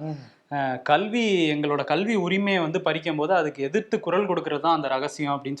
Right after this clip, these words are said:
Speaker 2: சொல்லியிருக்காரு. நீட்டை வந்து, நீட் ரத்துக்காக தொடர்ந்து சட்ட போராட்டம் நடத்துவோம்னு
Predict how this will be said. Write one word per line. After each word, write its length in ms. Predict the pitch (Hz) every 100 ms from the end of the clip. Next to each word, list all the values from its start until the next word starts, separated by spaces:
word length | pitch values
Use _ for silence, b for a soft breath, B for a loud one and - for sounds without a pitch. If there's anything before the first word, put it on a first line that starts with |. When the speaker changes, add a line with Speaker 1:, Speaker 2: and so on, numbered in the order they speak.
| 139
Speaker 2:
சொல்லியிருக்காரு. 380 | 135 131 139
நீட்டை 400 | 208 180 185 196
வந்து, 440 | 170 147 170 156 143
நீட் 240 | 185 196 175
ரத்துக்காக 640 | 151 - 160 156 151 247 - b b b -
தொடர்ந்து 320 | 147 185 196
சட்ட 280 | 156 147 175
போராட்டம் 400 | 165 156 151 139
நடத்துவோம்னு 420 | 131 143 151